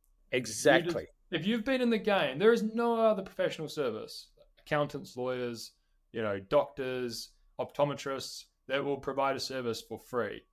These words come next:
Speaker 2: right? And they get charged what they're worth, and there is no reason that you, as a professional builder with decade plus experience, two, three decades of experience, should be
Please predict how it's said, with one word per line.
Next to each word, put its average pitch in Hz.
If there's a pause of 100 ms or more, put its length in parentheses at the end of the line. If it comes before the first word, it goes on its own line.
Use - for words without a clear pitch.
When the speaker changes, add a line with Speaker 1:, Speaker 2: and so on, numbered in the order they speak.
(280)
Speaker 2:
right? 113 (160)
And 123
they 165
get 180
charged 143 (120)
what 127
they're 117
worth, 113
and 117
there 110
is 107
no 120
reason 113 (100)
that 107
you, 107
as 110
a 101
professional 110
builder 120 (300)
with 113 (160)
decade 123
plus -
experience, 123
two, 135
three 127
decades 127
of 120
experience, 139 (400)
should 135
be 120